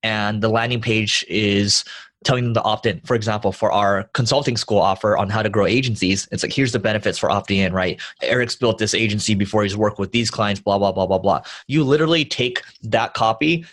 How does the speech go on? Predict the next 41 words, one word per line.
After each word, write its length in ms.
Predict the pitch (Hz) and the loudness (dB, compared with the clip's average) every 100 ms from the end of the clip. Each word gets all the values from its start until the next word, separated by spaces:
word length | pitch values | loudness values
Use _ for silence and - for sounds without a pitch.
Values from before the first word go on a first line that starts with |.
| - | -4
and 100 | 113 | -2
just 220 | 120 - | -2 0
put 120 | 131 | 0
it 60 | 107 | 0
into 380 | 117 120 110 | 0 2 2
the, 340 | 104 113 98 90 | 2 2 4 2
the 80 | 101 | 0
retargeting 540 | 107 - 123 113 107 | -2 0 0 0 -2
ad, 220 | 95 98 | 0 0
and 100 | 98 | 0
you're 80 | 107 | 0
just 180 | 110 - | 0 0
trying 140 | 123 | -2
to 60 | 107 | -2
get, 260 | 110 113 - | -2 -2 0
you're 140 | 120 110 | -2 -2
just 280 | - 117 | -2 -2
trying 140 | - 113 | -2 0
to 60 | |
retarget 440 | 104 113 117 107 92 | 0 0 0 0 -2
people 400 | 104 101 92 95 - - | -2 0 0 0 -8 -6
that 140 | 98 95 | -2 -2
haven't 260 | 107 101 | -2 -2
opted 320 | 98 92 95 | -2 -2 0
in. 220 | 107 73 - - - | -2 -2 -8 -14 -8
Now, 220 | 120 110 95 | -4 -2 -2
the 100 | 110 | -2
key 200 | - 170 | -2 -2
thing 180 | 170 | -2
here 220 | 127 147 131 | -2 0 0
is 100 | 110 | 2
when 140 | 113 | 2
you're 120 | 107 | 2
retargeting 460 | 101 131 139 127 101 | 2 2 0 0 -2
people, 400 | 104 101 98 92 - - - | -2 2 0 -2 -10 -14 -8
especially 280 | - - 139 | -4 -2 0
if 80 | 127 | -2
it's 100 | 113 | -2
a 40 | |
smaller 340 | 110 120 107 98 | -4 -2 0 2
audience, 380 | 101 110 139 | 0 0 -4